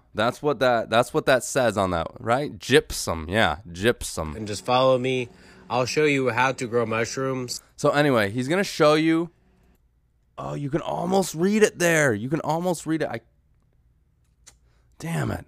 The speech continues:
Speaker 1: This sucks. I can't read it. So what I was trying to say was this guy, he's gonna show you how
Speaker 2: You
Speaker 1: to
Speaker 2: know,
Speaker 1: grow
Speaker 2: at this
Speaker 1: mushrooms,
Speaker 2: point
Speaker 1: right? He's gonna use, one,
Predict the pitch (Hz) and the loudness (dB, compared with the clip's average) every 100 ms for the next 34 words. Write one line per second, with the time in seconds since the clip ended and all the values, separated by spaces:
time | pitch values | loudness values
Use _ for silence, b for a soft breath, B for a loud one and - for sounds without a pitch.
0 | _ 110 - - 120 87 - 92 120 98 | _ -10 -8 -2 -2 -2 -10 -14 -8 -6
1 | 95 101 87 - _ _ _ _ _ _ | -4 -4 -6 -12 _ _ _ _ _ _
2 | _ - - 165 160 147 - _ _ _ | _ -6 4 6 6 4 -2 _ _ _
3 | _ _ - 127 160 147 156 151 - 196 | _ _ -18 -10 -8 -6 -6 -6 -6 -4
4 | 220 185 127 - 170 147 120 113 _ _ | -4 -4 -10 -8 -6 -4 -4 -8 _ _
5 | _ - 127 147 202 - 151 156 147 127 | _ -12 -8 -2 -2 -2 -2 0 0 0
6 | 117 _ _ _ _ _ _ - 160 180 | -2 _ _ _ _ _ _ -8 -4 0
7 | 220 - 190 185 175 160 147 147 139 135 | 0 2 0 2 2 2 2 2 2 2
8 | - 147 147 95 117 - _ _ _ _ | 0 -2 0 0 -2 -6 _ _ _ _
9 | _ _ _ _ - _ _ _ _ - | _ _ _ _ -20 _ _ _ _ -4
10 | 139 131 147 143 139 139 131 - _ _ | -4 0 2 4 4 2 0 -4 _ _
11 | _ _ _ _ _ _ _ _ _ - | _ _ _ _ _ _ _ _ _ -4
12 | 113 147 87 | 4 4 4